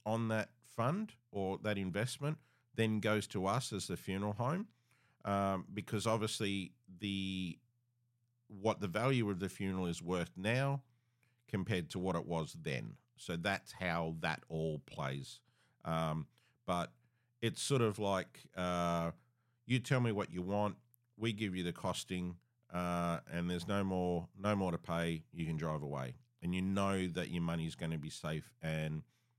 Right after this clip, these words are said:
your wishes are down. Whereas the insurance, you just pay, like we said, you just pay a certain amount per month or whatever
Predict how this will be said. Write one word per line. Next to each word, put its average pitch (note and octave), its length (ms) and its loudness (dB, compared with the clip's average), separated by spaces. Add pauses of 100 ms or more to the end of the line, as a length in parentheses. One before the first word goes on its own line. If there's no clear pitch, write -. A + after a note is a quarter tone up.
(120)
your F#2 140 -2
wishes F2+ 340 -2
are D2+ 40 -6
down. C2 280 -6 (380)
Whereas A2+ 220 4
the A2 120 2
insurance, B2+ 640 0 (840)
you C3 120 0
just B2+ 220 2
pay, F#2+ 340 2
like F2+ 160 0
we E2 80 -8
said, D2+ 260 -6
you G#2 120 -2
just G2+ 200 -4
pay F#2+ 200 0
a E2+ 40 0
certain F2+ 280 -4
amount F2 320 -2
per D#2+ 160 -2
month A#2 500 0
or E2 240 -4
whatever D#2+ 480 -4